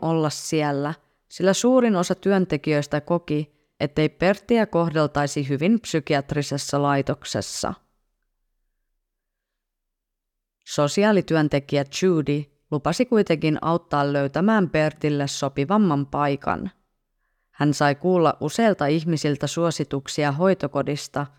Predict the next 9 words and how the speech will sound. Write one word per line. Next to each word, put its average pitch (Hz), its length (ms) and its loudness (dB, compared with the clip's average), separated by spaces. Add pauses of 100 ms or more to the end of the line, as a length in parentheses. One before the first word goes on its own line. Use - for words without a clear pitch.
(340)
jota 247 220 4
piti 208 300 2
nainen 156 500 2
nimeltä 151 440 2
Dorothea 165 600 0
Puente. 143 600 -4 (1700)
Dorothean 151 600 0
hyvä 190 220 2
maine 151 480 0